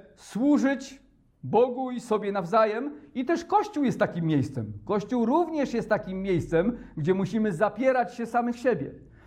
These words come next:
gdzie musimy uczyć się służyć innym, a nie tylko myśleć o sobie. Czasami niektórzy mówią: Ja to wszystkich kocham, ale z nikim nie chcę mieć za bardzo relacji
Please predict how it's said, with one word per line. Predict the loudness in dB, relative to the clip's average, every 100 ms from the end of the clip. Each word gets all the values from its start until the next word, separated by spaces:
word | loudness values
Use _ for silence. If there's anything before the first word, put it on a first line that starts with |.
| -16 -8
gdzie | 0 2
musimy | 2 0 2 4 4 2
uczyć | 2 2 4 0 0
się | 0 2 2 -2 -6 -20 _
służyć | _ -6 4 4 6 2 -2 -14 -6
innym, | 0 2 4 4 2 -2 -6 0
a | 2
nie | 2 2
tylko | 2 2 2 4
myśleć | 2 0 0 0 0 -6 -20 _
o | -2
sobie. | 4 2 4 -2 -6 -16 -20 _ -6
Czasami | 2 4 4 2 -2 -6 -12 -20 _ -6
niektórzy | -2 2 2
mówią: | 4 4 4
Ja | 2
to | 0 -2
wszystkich | -4 -6 -8 0
kocham, | 2 2 -2 -4 -10 -6
ale | 0 2 2
z | 0
nikim | 0 0
nie | 2 0
chcę | 0 2
mieć | 2 0 -8 -18 _ _
za | -2 0
bardzo | 2 0 0 -2 -2
relacji | -4 0 2 2 2 -2 -4